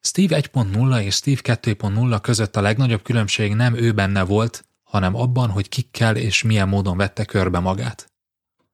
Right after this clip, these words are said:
Steve kettő pont nulla érett, tapasztalt és fegyelmezett emberek szűk csoportjával vette körbe magát, akik tüzesen vitába szálltak vele, ő pedig cserébe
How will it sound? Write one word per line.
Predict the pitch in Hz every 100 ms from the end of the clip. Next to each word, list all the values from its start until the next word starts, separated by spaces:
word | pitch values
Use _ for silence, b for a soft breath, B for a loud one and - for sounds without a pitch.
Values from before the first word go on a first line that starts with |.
| _ _ _ _ _ _ _
Steve | - - 127 143 139
kettő | 123 107 110
pont | 95 95
nulla | 87 110 120 113 104 _ _ _ _
érett, | - 101 123 131 - - _ _ _ _
tapasztalt | - 92 104 - - 107 104 - b b b
és | 107 -
fegyelmezett | - 117 104 98 95 90
emberek | 131 107 98 90
szűk | - - 131 127 -
csoportjával | - 104 110 98 - 98 92 87
vette | 95 -
körbe | 95 104 85 87
magát, | 90 92 101
akik | - - 135
tüzesen | - 190 180 107 - 98
vitába | 107 120 98 92
szálltak | - 123 113 101 104
vele, | 113 104 101 B B B _
ő | 127 123
pedig | 120 107 104
cserébe | - 104 107 139 131 120 113